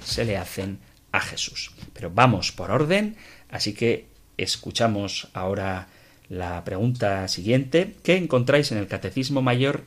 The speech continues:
en las preguntas, en los puntos quinientos setenta y siete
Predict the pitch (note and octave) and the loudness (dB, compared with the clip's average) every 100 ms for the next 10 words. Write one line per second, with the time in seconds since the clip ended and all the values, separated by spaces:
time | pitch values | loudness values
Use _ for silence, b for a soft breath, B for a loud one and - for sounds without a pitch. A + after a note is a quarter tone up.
0 | - A#2+ B2 A#2+ B2 - A#2+ B2 B2 A2 | -8 -2 0 2 2 0 -2 0 0 -2
1 | F2 - - _ _ G2+ E2+ E2+ C3+ C3+ | -6 -8 -12 _ _ -14 -10 -6 0 0
2 | A#2+ E2 - B B B A#2+ A2 D3+ D#3+ | 0 -6 -12 B B B 2 6 6 4
3 | - F#2+ - - - G#2+ D#3 D#3+ B2+ A2 | 0 -6 -4 -2 0 2 2 2 0 0
4 | - C#3+ C#3+ F2+ | 0 -4 -4 -10